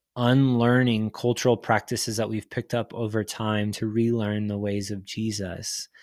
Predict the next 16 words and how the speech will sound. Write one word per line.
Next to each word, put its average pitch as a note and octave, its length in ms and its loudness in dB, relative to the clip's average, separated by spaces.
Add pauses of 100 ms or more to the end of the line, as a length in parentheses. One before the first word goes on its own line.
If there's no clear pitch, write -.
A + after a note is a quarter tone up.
(260)
And A#2 120 0
it A#2 100 0
takes D#3 320 2
some D#3 200 2
experimentation, A#2+ 1080 2
some A#2 180 -2
trial B2+ 440 6
and A#2 100 2
error A2+ 280 2
as G#2+ 260 -2
we A2+ 220 2
figure A2 440 0
this G#2 220 -4
thing G#2 200 -2
out. G#2+ 240 0
Maybe B2+ 460 4